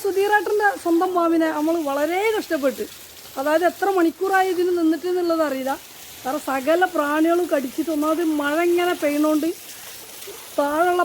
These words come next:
പ്രാണികളൊക്കെ മേലേക്ക് വന്നിട്ട് ഇനി ഒരു സ്ഥലമില്ല കടിക്കാൻ. അമ്മാതിരി കടി അടിച്ച് കോട്ട് രണ്ട് ഭാഗത്ത് കീറി ഒക്കെ തീരുമാനമായി. ഇതിപ്പോൾ എങ്ങനെ ഇട്ട് ഇത് മറ്റേ ഈ ഇവന,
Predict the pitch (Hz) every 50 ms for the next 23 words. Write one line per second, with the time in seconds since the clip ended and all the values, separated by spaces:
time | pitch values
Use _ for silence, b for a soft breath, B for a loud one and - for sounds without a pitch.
0 | 339 - 285 277 277 294 302 320 330 339 330 330 320 302 285 285 285 285 302 277
1 | - 339 311 294 285 277 - 294 302 330 - - - - - - - - - -
2 | - - - - - - 339 392 427 427 415 381 311 - 320 285 294 320 320 269
3 | 269 277 - 277 247 226 - - 247 226 214 - - - - - - - - -
4 | - - - - - 294 320 349 359 381 381 359 359 330 330 311 294 339 339 330
5 | - - 349 339 - 311 285 294 285 - 359 359 508 480 - - 311 294 302 302
6 | 330 330 320 311 339 320 254 294 294 294 294 302 320 349 - - - - - -
7 | - - - - - - 294 - 339 320 330 320 320 320 320 339 339 339 330 302
8 | 262 247 330 320 381 381 370 370 381 381 320 349 381 339 349 359 392 381 381 370
9 | 330 381 392 381 370 381 381 339 349 381 339 294 330 339